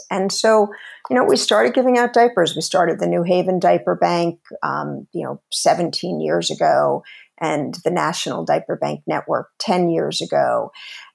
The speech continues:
And there are now, you know, over three hundred diaper banks in the country giving diapers, period products,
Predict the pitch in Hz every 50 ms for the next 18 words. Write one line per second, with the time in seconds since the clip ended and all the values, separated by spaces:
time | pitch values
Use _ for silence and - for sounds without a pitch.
0 | _ _ - 190 180 185 196 190 185 185 180 180 - - - - 190 180 180 190
1 | 185 185 180 180 180 175 170 175 170 165 165 165 165 165 160 160 - _ _ -
2 | 180 170 165 165 165 165 - - - 180 175 170 180 180 175 - - 185 180 180
3 | 180 175 170 170 160 147 147 - 202 202 202 202 190 170 170 170 165 165 165 -
4 | - 151 143 131 - - - 226 214 202 185 - - 190 180 175 165 170 - -
5 | - - 180 180 175 - 190 180 180 175 175 - 175 170 170 165 170 170 170 -
6 | - - - _ _ _ _ _ _ _ _ - 226 196 190 190 180 180 170 -
7 | - - - 170 165 165 160 170 165 - - _ - - - - - -